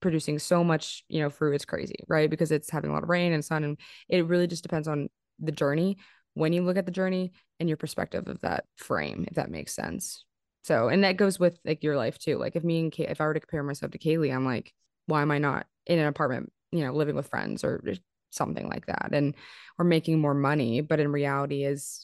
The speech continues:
I'm a year out of college, or a year and a half out of college, and Kaylee's been out of college for longer than I have, and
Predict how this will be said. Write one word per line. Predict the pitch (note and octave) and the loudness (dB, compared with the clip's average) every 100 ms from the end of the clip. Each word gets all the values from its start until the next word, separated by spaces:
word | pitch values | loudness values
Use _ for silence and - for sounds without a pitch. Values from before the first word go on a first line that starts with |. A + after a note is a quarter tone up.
| - | -2
I'm | D#3+ D#3 | 2 4
a | |
year | C#3+ D3 C#3+ | 4 4 6
out | C3 C#3+ C#3+ | 4 2 0
of | D3 D3 - _ _ _ _ _ _ _ | -2 -8 -20 _ _ _ _ _ _ _
college, | - D3+ D3+ G#2 A2 - - | -2 2 2 2 -2 -4 -2
or | |
a | |
year | D3+ C#3+ | 0 -2
and | C#3 | -2
a | |
half | C#3 - | -4 -4
out | - | -6
of | |
college, | - G1+ G1+ D#3 - - - | -4 -2 -2 -4 -10 -8 -2
and | D3+ C#3 C3+ C3+ C#3+ - _ | 0 2 2 0 -4 -16 _
Kaylee's | - D#3 D3+ C#3 | 0 2 2 2
been | D3+ C#3+ C#3+ C#3 | 2 2 0 -2
out | C#3 | -4
of | C#3 | -4
college | C#3+ C#3 - | -4 -4 -2
for | C#3 C3+ C3 - _ | 0 0 0 -6 _
longer | D3+ D3+ C3+ | -4 -2 -2
than | C#3 | 0
I | D#3+ | 0
have, | D3+ C3+ D3 D3+ - | 0 0 -2 -4 -2
and | C#3+ C#3+ C#3 | 0 2 0